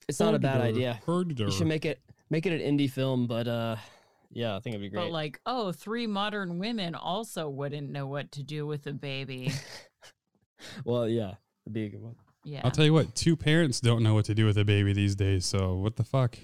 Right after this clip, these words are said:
Speaker 3: Yeah.
Speaker 2: That's all
Speaker 3: I
Speaker 2: guesswork.
Speaker 1: Nobody knows what
Speaker 2: If
Speaker 1: to
Speaker 2: it
Speaker 1: do with a
Speaker 2: works, it
Speaker 1: baby.
Speaker 2: works. Oh, oh shit, he quit crying.
Speaker 3: <laughs>
Speaker 2: High five.
Speaker 3: A baby and a baby.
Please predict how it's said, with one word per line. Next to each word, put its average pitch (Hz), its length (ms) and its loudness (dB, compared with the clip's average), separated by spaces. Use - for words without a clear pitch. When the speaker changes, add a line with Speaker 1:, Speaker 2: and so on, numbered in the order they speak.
Speaker 3:
Yeah. 165 240 -6
Speaker 2:
That's - 140 4
all 147 300 8
Speaker 3:
I 139 40 4
Speaker 2:
guesswork. 127 600 6
Speaker 1:
Nobody 165 320 2
knows 110 380 0
what 120 80 -2
Speaker 2:
If 131 60 0
Speaker 1:
to 156 60 6
Speaker 2:
it 127 40 2
Speaker 1:
do 135 60 4
with 131 60 4
a - 20 8
Speaker 2:
works, 156 300 6
it 117 80 2
Speaker 1:
baby. 120 100 2
Speaker 2:
works. 127 380 2
Oh, 127 200 8
oh 120 80 0
shit, - 320 4
he 120 100 6
quit 135 220 6
crying. 104 380 6
Speaker 3:
<laughs> - 360 -12
Speaker 2:
High 151 320 8
five. 120 720 2
Speaker 3:
A 247 140 0
baby 233 560 0
and 202 120 2
a 240 80 2
baby. 202 720 0